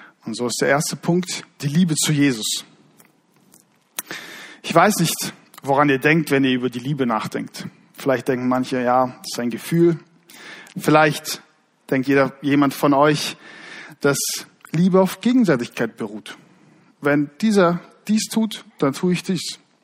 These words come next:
Oder vielleicht denkt auch jemand von euch, Liebe ist, wenn ich einfach diene. Wenn ich einfach hingehe und den Leuten diene, egal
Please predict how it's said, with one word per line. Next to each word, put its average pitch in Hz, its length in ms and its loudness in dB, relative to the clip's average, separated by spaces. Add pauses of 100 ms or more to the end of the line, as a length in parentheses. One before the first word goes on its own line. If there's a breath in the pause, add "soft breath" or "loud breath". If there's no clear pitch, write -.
(400)
Oder 151 180 4
vielleicht 202 380 4
denkt 214 160 2
auch 202 120 2
jemand 202 280 2
von - 160 -2
euch, 180 380 0 (360 loud breath)
Liebe 175 340 2
ist, 143 340 -2
wenn 127 120 2
ich 123 160 -6
einfach 135 360 0
diene. 120 360 -4 (720 loud breath)
Wenn 165 140 4
ich 185 180 0
einfach 220 320 4
hingehe 233 560 4
und 143 180 0
den 123 120 2
Leuten 127 320 0
diene, 208 500 2 (140)
egal 170 640 2